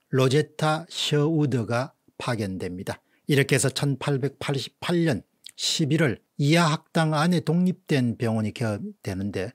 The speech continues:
후에 고종은 이 병원을 두고 여성을 보호하고 구하라는 보구여관이라는 이름을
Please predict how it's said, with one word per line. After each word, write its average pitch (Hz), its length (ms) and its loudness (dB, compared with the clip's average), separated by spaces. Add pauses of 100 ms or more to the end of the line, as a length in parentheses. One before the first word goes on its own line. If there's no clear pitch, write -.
(100)
후에 131 280 2
고종은 131 680 0 (180)
이 139 260 2
병원을 139 540 2
두고 - 320 -6 (200)
여성을 170 480 4 (100)
보호하고 113 600 -2
구하라는 107 540 -2 (180)
보구여관이라는 139 1400 2
이름을 107 480 -4